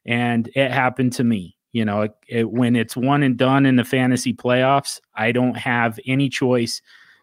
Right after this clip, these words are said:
but to throw Russell Wilson into my lineup, even though he's in a bad matchup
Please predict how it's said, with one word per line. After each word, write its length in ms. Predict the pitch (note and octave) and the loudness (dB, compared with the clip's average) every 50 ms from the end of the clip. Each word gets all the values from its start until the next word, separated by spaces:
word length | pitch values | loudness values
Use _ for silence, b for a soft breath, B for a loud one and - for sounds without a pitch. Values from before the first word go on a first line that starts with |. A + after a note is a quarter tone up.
| b b | b b
but 120 | - B2+ B2 | -2 0 0
to 100 | C3+ B2 | 0 0
throw 220 | - C#3+ C3 B2 | 2 4 4 4
Russell 400 | B2 B2+ B2+ B2 A#2 - - B2+ | 4 4 4 2 2 2 0 0
Wilson 420 | A#2 A#2+ A2+ A2+ - - B2 A#2 A#2 | 2 0 0 0 -2 -2 0 0 0
into 160 | A#2 A2+ A2+ | 0 0 0
my 180 | A2 A2 A2 | 0 -2 -2
lineup, 520 | G#2+ G#2 G#2+ G#2 G#2+ G#2+ G#2+ A2 G2 G2+ - - _ _ _ _ _ _ _ _ | -4 -4 -4 -4 -4 -4 -4 -4 -6 -8 -12 -18 _ _ _ _ _ _ _ _
even 320 | C3 C3 B2+ A#2 B2+ B2 | -2 -2 0 2 2 4
though 200 | B2 A#2+ A#2 A2+ | 4 2 2 0
he's 240 | - - A2+ A2 A2+ | -2 -4 -4 -4 -2
in 140 | A#2+ A2 A2 | -2 -4 -4
a 40 | |
bad 300 | G2+ G#2 G#2+ G#2+ G#2 G2+ | -2 -2 -2 0 0 0
matchup 560 | G#2+ G#2 G#2 G2+ G2 - - A2+ G2+ G2+ G2 | -2 -2 -2 -4 -4 -4 -4 -4 -4 -6 -8